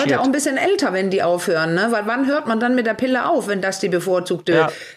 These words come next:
Speaker 2: ähm, äh, Verhütung ist? Man hört dann auf, wenn man Kinder möchte. Und das ist bei, äh, sehr vielen jetzt erst Mitte dreißig
Speaker 1: Ja.
Speaker 2: oder Ende dreißig.
Speaker 1: Genau.
Speaker 2: Und dann wird vielleicht geglaubt, es klappt nicht wegen der Pille.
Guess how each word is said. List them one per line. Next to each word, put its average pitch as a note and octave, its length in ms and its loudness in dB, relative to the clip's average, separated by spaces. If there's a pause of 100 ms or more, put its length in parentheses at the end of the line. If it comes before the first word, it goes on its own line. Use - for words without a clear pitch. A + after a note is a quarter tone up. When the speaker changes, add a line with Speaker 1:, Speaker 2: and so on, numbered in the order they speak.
Speaker 2:
ähm, E3 580 0
äh, F3+ 220 0
Verhütung F#3 480 -2
ist? D#3+ 280 0
Man A3 240 2
hört A#3+ 240 0
dann A3+ 760 0
auf, C4 300 0
wenn A3+ 100 2
man A3 180 0
Kinder D#4 280 2
möchte. G#3 240 0
Und A3+ 80 0
das A3+ 160 0
ist - 180 -2
bei, G3+ 140 -2 (400)
äh, G#3 240 -2
sehr B3+ 280 0
vielen C#4 460 2
jetzt F#3+ 220 -2
erst A#3+ 260 0
Mitte B3 300 0
dreißig - 600 -2
Speaker 1:
Ja. - 160 2
Speaker 2:
oder - 200 -2
Ende A3+ 260 0
dreißig. F#3+ 340 2
Speaker 1:
Genau. D#3 300 2 (260)
Speaker 2:
Und A#3+ 120 2
dann G#3+ 420 -2
wird D4 220 0
vielleicht A3+ 300 0
geglaubt, A#3+ 680 0
es - 260 0
klappt - 400 -2
nicht F#3+ 380 0
wegen F3+ 260 2
der E3+ 140 2
Pille. D#3+ 360 2